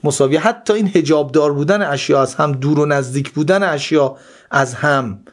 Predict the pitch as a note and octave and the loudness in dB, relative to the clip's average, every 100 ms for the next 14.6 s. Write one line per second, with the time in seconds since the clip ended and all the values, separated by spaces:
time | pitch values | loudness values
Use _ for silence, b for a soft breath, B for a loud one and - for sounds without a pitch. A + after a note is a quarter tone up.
0 | B B C#3+ D#3+ D3+ D#3 D3+ D#3 D3+ D3 | B B 0 2 2 0 2 2 2 2
1 | C#3 D3+ A3 G3+ D#3 - D#3 C#3+ D3+ C#3 | 0 2 2 0 0 0 -2 0 0 2
2 | D3 C3+ C#3+ C3 C3 C3+ - B B - | 2 2 0 -2 0 0 -2 B B 0
3 | D3+ D3 D3+ D#3 D3 C#3+ - C#3 F#3+ G3 | 2 2 2 2 2 -2 0 2 2 2
4 | D#3 D3 - D3 D3 C#3+ C#3 C#3+ C#3 G3 | -2 -2 0 0 0 0 0 2 2 0
5 | F#3+ D3+ - D3+ C#3+ C#3+ D3 D#3 F#3+ B | 0 -2 0 0 2 2 2 2 -2 B
6 | - - G3 A3+ C#4 A#3+ A3 A#3 G#3 A3 | -16 -2 2 4 4 2 0 0 0 0
7 | G3+ F#3 F#3 D3+ D3 D3 G3 F#3+ - D3+ | 0 2 0 -2 -6 -4 -2 0 0 2
8 | E3+ C3 C3 B2 C#3 C3 D3 G3 A#3 B | 2 2 0 0 2 2 2 2 0 B
9 | B _ C#3+ - D3 C#3+ C#3 C3+ C3 C#3 | B _ -4 -2 0 0 0 -2 -2 0
10 | C#3 F#3 A#3+ A#3+ - B B B B - | 2 2 0 -4 -6 B B B B -2
11 | C#3+ D3+ E3+ E3 C#3 B2 A#2 A#2+ C3 B2+ | 0 0 0 0 0 0 0 0 -4 -6
12 | - C3 B2 B2 A#2+ G2+ G2+ G2+ G2+ G#2+ | -10 -8 -6 -4 -4 -4 -6 -4 -4 -4
13 | C3+ C3 D#3+ C#3 B2+ C3+ B2+ F3+ A3 F#3+ | -4 0 0 2 0 0 0 0 0 0
14 | C3 A#2 A#2 A2 G#2 A2 | 0 -2 -4 -6 -6 -8